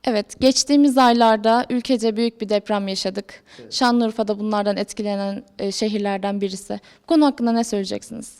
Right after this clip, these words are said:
Speaker 2: Konu hakkında bir şey söylemek istemiyorum. Niye? Çünkü gerçekten yaşanılan olay, e, Türkiye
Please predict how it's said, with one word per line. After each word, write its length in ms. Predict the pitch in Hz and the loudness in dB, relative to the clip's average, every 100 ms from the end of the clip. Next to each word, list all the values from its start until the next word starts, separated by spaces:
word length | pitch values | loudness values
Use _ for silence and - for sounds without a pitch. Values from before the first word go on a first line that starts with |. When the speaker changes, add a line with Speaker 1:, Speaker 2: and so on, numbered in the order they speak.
| _ | _
Speaker 2:
Konu 260 | - 196 214 | -2 2 4
hakkında 600 | 208 214 208 220 214 - | 2 0 4 6 6 4
bir 60 | 180 | 2
şey 200 | 208 196 | 6 6
söylemek 420 | - 180 175 170 | 8 6 6 4
istemiyorum. 540 | - 175 165 131 147 | 4 2 4 4 2
Niye? 240 | 170 151 147 | 2 2 2
Çünkü 300 | - 175 165 | 0 0 2
gerçekten 680 | 160 175 165 147 - 156 139 | 2 2 2 -2 0 0 0
yaşanılan 760 | 143 139 151 139 139 147 151 131 - | -2 0 0 0 2 2 2 0 -8
olay, 400 | 139 139 139 143 - - | 0 2 4 0 -4 -8
e, 140 | 131 123 | -6 -6
Türkiye 640 | - 160 139 147 139 139 | 0 0 0 0 0 0